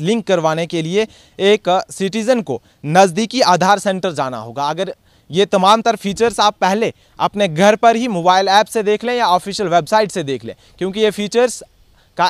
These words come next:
ऐलान जो है यूआईडीएआई की जानिब से अब किया गया है।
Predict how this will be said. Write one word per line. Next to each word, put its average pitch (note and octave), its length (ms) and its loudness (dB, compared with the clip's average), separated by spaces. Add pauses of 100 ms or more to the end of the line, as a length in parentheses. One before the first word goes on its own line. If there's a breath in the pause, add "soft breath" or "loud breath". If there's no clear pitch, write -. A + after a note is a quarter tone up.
(140)
ऐलान G#3 300 4
जो F#3 140 0
है F3+ 320 4
यूआईडीएआई F#3 640 0
की G3 120 -10
जानिब F3 260 -2
से G3 120 -4
अब E3 160 0
किया F#3+ 240 4
गया G3 240 4
है। A3 160 0